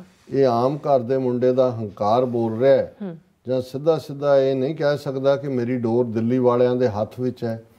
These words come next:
Speaker 1: ਫਿਰ ਪੰਥ ਨਾਲ ਮੱਥਾ ਲਾਉਣ ਵਾਲਿਆਂ ਦਾ ਹਸ਼ਰ ਵੀ ਯਾਦ ਕਰ ਲਵੀਂ।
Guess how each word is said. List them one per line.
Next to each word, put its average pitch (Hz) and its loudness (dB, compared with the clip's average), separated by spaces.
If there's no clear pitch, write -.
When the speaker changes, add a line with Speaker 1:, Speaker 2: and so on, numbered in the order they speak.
Speaker 1:
ਫਿਰ 131 2
ਪੰਥ 131 -2
ਨਾਲ 143 0
ਮੱਥਾ 127 0
ਲਾਉਣ 127 0
ਵਾਲਿਆਂ 120 0
ਦਾ 127 -2
ਹਸ਼ਰ 135 -6
ਵੀ 131 -2
ਯਾਦ 104 0
ਕਰ 104 -4
ਲਵੀਂ। 98 -4